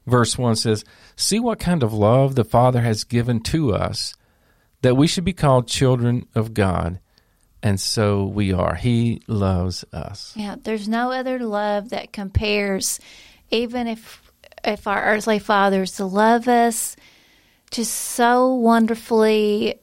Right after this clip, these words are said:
Speaker 2: and so faithfully and fully. There's no kind of love like the Heavenly Father.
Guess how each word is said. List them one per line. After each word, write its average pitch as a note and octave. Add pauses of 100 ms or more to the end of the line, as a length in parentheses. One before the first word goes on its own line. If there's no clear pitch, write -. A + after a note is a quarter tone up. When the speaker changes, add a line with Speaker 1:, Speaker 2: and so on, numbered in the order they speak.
(160)
Speaker 2:
and G3
so G#3
faithfully G3+
and G3
fully. F3+
There's -
no G#3
kind G3+
of F#3
love G#3
like G3+
the -
Heavenly F3+
Father. -